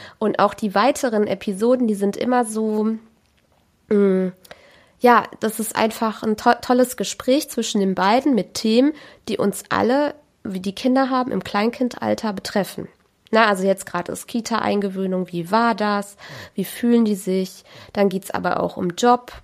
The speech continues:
Hm, ich guck mal, was haben die denn noch? Ich hätte jetzt mal mein, äh, Handy öffnen sollen. Äh, Reisen,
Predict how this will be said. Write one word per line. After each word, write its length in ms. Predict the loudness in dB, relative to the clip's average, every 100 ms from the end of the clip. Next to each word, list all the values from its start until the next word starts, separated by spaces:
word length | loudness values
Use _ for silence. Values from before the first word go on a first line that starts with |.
| _ _ _ _ _ _ _ _ _ _ _
Hm, 400 | 2 4 4 0 -4
ich 160 | -10 -10
guck 180 | -12 -8
mal, 120 | -8
was 220 | -8 -4
haben 120 | -4
die 100 | -4
denn 140 | -4 -4
noch? 180 | -4
Ich 120 | -6 -12
hätte 200 | -10 -12
jetzt 180 | -10
mal 60 | -8
mein, 260 | -6 -8 -10 -12
äh, 80 | -8
Handy 480 | -8 -6 -2 -2 -4
öffnen 380 | -8 -8 -6 -4
sollen. 400 | -4 -4 -4 -4 -8 -20 -20 -20 -2
Äh, 100 | 0
Reisen, 840 | 2 2 6 4 6 4 4 2